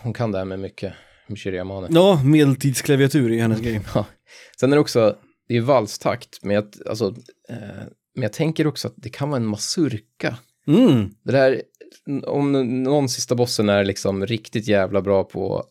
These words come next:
Speaker 1: musikteori, får ni gärna återkomma. Var det där en mazurka eller var det en
Speaker 2: <laughs>
Speaker 1: mals-, var,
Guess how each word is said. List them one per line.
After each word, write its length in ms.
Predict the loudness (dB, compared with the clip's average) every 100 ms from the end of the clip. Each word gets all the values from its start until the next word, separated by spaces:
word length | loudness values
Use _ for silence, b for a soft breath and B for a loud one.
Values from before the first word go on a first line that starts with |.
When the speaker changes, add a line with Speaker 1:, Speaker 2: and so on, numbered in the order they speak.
| _ _
Speaker 1:
musikteori, 680 | -14 -8 -6 -6 -4 -2 -4
får 100 | -4
ni 60 | -4
gärna 140 | -2
återkomma. 480 | -2 -4 -4 -4 -4
Var 260 | 0 2 4
det 60 |
där 160 | 4 2
en 80 | 0
mazurka 560 | 0 -2 -2 -2 -2
eller 200 | 0 2
var 140 | 4 4
det 60 |
en 140 | 4 2
Speaker 2:
<laughs> 40 |
Speaker 1:
mals-, 360 | 2 2 0 0
var, 180 | -2 -2